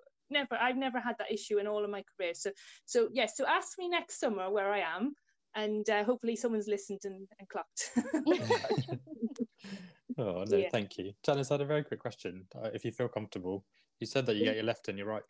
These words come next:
Speaker 2: mixed up. What, what do you use to, yeah, is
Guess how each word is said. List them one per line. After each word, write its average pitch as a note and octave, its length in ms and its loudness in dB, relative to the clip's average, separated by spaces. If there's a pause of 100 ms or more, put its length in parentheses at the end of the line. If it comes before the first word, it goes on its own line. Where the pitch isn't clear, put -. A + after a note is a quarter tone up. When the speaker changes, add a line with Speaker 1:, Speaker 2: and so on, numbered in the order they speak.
Speaker 2:
mixed G#2 320 -14
up. F#2 260 -10
What, B2 280 -6
what A2+ 200 -4
do A2 120 -4
you G#2+ 180 2
use G2+ 180 -2
to, G2 320 -2 (880)
yeah, G2+ 280 -4
is G2 160 -2